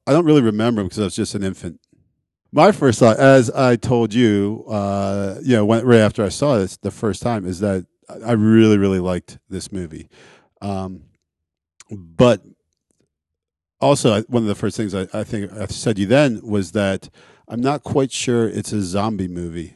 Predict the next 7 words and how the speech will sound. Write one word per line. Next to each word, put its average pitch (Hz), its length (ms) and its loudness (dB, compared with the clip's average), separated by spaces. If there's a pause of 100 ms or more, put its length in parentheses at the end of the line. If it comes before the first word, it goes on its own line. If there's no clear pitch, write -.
(640)
at 107 140 -8
least 110 260 -4
not 110 220 -4
a 101 100 -4
traditional 95 880 -8 (260)
zombie 87 340 -18
movie. 82 300 -18